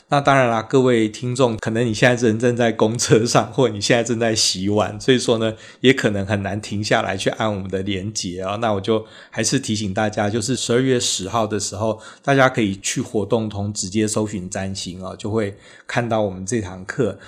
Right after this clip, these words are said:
那占星骰子呢，是罗美华要在我们这边开的课。那我们请罗美华来跟我们讲一下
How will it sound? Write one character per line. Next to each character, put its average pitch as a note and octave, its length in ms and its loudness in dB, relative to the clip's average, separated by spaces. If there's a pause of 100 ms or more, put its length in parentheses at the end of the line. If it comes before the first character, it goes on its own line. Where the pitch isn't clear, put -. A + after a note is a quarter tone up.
(220)
那 F#3+ 180 6
占 F#3 200 4
星 F#3 160 6
骰 G#2 300 2
子 G2+ 220 -8
呢， B2 180 0
是 B2+ 420 4
罗 G#2+ 160 0
美 B2+ 140 0
华 F#2+ 240 -4
要 G#2 100 0
在 G#2 200 4
我 - 20 2
们 F#2+ 100 0
这 G2 80 0
边 G#2 140 2
开 G#2 160 -2
的 F#2+ 100 -2
课。 G2 260 0
那 C3 100 2
我 - 20 4
们 D3 80 2
请 F#2+ 240 -2
罗 G2+ 100 0
美 A2+ 60 2
华 G2+ 140 -2
来 F#2 60 -6
跟 F#2+ 120 -8
我 G#2 60 -2
们 G2+ 80 0
讲 G2 180 -4
一 G#2+ 40 -6
下 G#2 260 0